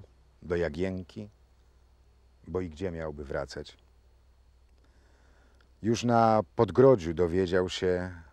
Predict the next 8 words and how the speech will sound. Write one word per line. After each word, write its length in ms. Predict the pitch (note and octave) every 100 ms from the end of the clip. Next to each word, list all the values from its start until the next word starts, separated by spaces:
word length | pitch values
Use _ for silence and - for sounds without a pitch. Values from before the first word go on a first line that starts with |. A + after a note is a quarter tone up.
| _ _ _ _ _ _
że 200 | F2+ G2+
tam 300 | - G#2+ G#2
na 120 | G2+
zamku 460 | G2+ A2 G2 E2+ D#2
mają 420 | D2+ E2+ F2 F2
go 220 | E2+ E2+
za 160 | D#2 F2
umarłego. 640 | F2 F2+ F2+ F2+ D2+ C#2+